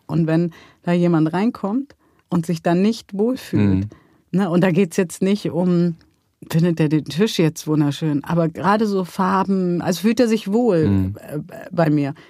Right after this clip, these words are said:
Speaker 1: Wenn der sich da nicht wohlfühlt, dann weißt du ja schon, da schwingt ja schon irgendwas nicht.
Speaker 2: Mhm.
Speaker 1: Da musst du ja schon, nicht, dass man nicht auch eine andere, weil wenn man zusammenzieht,
Speaker 2: Andere
Speaker 1: dann
Speaker 2: Geschmäcker haben kann
Speaker 1: ja,
Speaker 2: oder so.
Speaker 1: und dann,
Speaker 2: Mhm.
Speaker 1: äh, wenn man zusammenzieht, die Wand vielleicht nicht mehr altrosa ist, sondern man eine andere Farbe findet, ne? Aber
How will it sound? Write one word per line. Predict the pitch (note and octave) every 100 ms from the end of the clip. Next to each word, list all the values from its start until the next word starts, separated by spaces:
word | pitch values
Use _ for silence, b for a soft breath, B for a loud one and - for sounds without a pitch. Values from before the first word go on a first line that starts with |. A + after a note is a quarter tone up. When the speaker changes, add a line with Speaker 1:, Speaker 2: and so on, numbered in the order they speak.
| B
Speaker 1:
Wenn | F3+ F#3+
der | G3
sich | G3
da | - G3
nicht | A3 -
wohlfühlt, | A#3 C#4 - E3 D#3+
dann | D#3
weißt | E3 G#3+ -
du | G3+
ja | G3+
schon, | - G3+ F3
da | F3
schwingt | E3+ - A#3 C#4
ja | F#3
schon | E3 - -
irgendwas | C#3+ C#3+ B2+ C3
nicht. | C#3+ - -
Speaker 2:
Mhm. | G2+ F#2
Speaker 1:
Da | A#2+ D#3+
musst | F#3+ - -
du |
ja | G3 F3+
schon, | F3+ - F#3 F3+ C#3+
nicht, | D3+ D#3
dass | E3+ D#3+
man | D#3
nicht | D3+ C#3+
auch |
eine | C#3+ C#3+
andere, | D#3 D3+ D3 -
weil | D3+ D#3
wenn | C#3+ D3+
man | C#3+
zusammenzieht, | - D3+ C3 F2 E2+
Speaker 2:
Andere | E2
Speaker 1:
dann | -
Speaker 2:
Geschmäcker | F#2+ F#2+ E2+
haben | E2 E2
kann | F2
Speaker 1:
ja, | D#2+ F3 F3
Speaker 2:
oder | C#3+
so. | D#3+
Speaker 1:
und |
dann, | E3 E3
Speaker 2:
Mhm. | D#3
Speaker 1:
äh, | - F2+ F2 G#2+ C3+ D3
wenn | D#3
man | D#3
zusammenzieht, | D#3+ D3+ D#3 E3 F3+ D#3+ D#3
die | D3+ D#3
Wand | E3 D#3+
vielleicht | D#3+ D#3+
nicht | A#3 -
mehr | B2
altrosa | D3+ D3 D#3 D3
ist, | B2+ D#3+ E3
sondern | D#3 D#3
man | D3+
eine | D3
andere | E3+ G3+ F3+ D#3+ D3 -
Farbe | - C#3+ C#3+
findet, | - C#3+ C#3 - -
ne? | F3+ B B B B B
Aber | - E3 F3